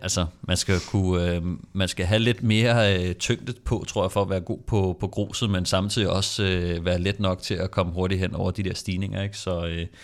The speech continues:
ja, så, så synes jeg bare, på det her tidspunkt af året, så er det lidt forskelligt, hvordan, øh, hvordan ens, hvordan formen ligesom er hos folk.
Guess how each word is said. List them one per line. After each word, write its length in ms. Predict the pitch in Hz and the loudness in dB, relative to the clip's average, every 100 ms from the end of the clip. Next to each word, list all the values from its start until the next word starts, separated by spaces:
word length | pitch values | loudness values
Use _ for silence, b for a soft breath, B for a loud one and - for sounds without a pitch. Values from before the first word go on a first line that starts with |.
| B B B B B B B B | B B B B B B B B
ja, 220 | 82 85 92 | 0 0 -2
så, 280 | - - 85 | -4 2 2
så 120 | - 127 | 4 2
synes 200 | 107 107 | 2 2
jeg 80 | |
bare, 300 | 95 85 95 98 - _ _ - | 4 6 6 4 -4 _ _ -6
på 100 | - | 2
det 100 | 110 | 4
her 60 | 113 | 4
tidspunkt 340 | 110 113 110 | 4 2 2
af 60 | 95 | 2
året, 280 | - 98 98 | 2 0 0
så 120 | - | 0
er 20 | |
det 60 | 98 | -2
lidt 120 | 101 | -2
forskelligt, 400 | - 104 110 95 | -4 -4 -2 0
hvordan, 340 | 95 90 92 95 | 0 0 0 0
øh, 240 | 90 87 82 | 0 -2 -4
hvordan 380 | 85 92 95 | -2 0 0
ens, 420 | 87 101 - - - - - | 0 -2 -2 -6 -8 -14 -6
hvordan 300 | 95 92 95 | 0 0 0
formen 480 | - 117 - 113 101 | 0 0 2 0 2
ligesom 280 | 98 101 - | 0 -2 0
er 120 | 98 | 2
hos 200 | 110 107 | 2 0
folk. 400 | - 95 - - | 0 -2 -2 -12